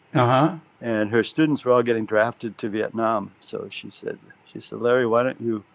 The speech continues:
Speaker 2: come up and I built, I bought this place on Quadra Island, and I'd like you to come up and build my studio for me." So Lori and I drove up in my old Citroen, and, uh, and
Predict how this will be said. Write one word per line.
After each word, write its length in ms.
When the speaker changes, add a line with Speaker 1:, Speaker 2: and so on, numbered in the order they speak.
Speaker 2:
come 160
up 200
and 140
I 80
built, 300
I 80
bought 260
this 140
place 400
on 100
Quadra 400
Island, 420
and 120
I'd 160
like 240
you 40
to 80
come 160
up 160
and 120
build 200
my 120
studio 400
for 200
me." 160
So 360
Lori 340
and 80
I 120
drove 320
up 180
in 80
my 140
old 160
Citroen, 640
and, 420
uh, 300
and 340